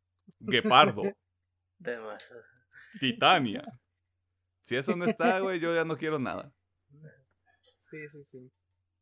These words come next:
Speaker 1: Y, y no sabía, no sabía esto, güey, o sea, salió en el noventa y siete, yo pensé que era dos miles, dos miles tempranos,
Speaker 3: No, sí.
Speaker 1: porque fue la época en la que a nosotros nos llegó, pues.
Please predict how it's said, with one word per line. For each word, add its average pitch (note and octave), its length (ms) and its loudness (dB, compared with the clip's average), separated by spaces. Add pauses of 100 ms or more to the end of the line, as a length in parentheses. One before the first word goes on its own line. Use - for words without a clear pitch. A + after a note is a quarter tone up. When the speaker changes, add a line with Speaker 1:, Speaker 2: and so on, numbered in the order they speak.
(320)
Speaker 1:
Y, C#3 300 -6
y D#3 40 -4
no F3 140 -4
sabía, G3 440 -2
no E3+ 160 -6
sabía F3+ 400 -2
esto, G#3 360 -4
güey, F#3 140 -2
o E3+ 80 -6
sea, E3 140 -6
salió D3 300 -6
en F3+ 80 -8
el F#3+ 60 -6
noventa D#3+ 300 -4
y B2+ 60 -2
siete, F3+ 220 -8
yo E3 120 -6
pensé D#3+ 260 -10
que E3 100 -8
era D3 580 -4 (1400)
dos A2 260 -8
miles, E3+ 760 -8
dos G#2+ 160 -14
miles C3 240 -8
tempranos, B2 440 -8
Speaker 3:
No, E3+ 120 -10
sí. - 360 -18
Speaker 1:
porque A2 260 -8
fue B2 160 -4
la B2 100 0
época A#2+ 300 -6
en G#2+ 60 -8
la G#2 100 -8
que G#2+ 80 -10
a G2+ 60 -6
nosotros A2 300 -12
nos A2 140 -10
llegó, A#2+ 280 -10
pues. C3 140 -20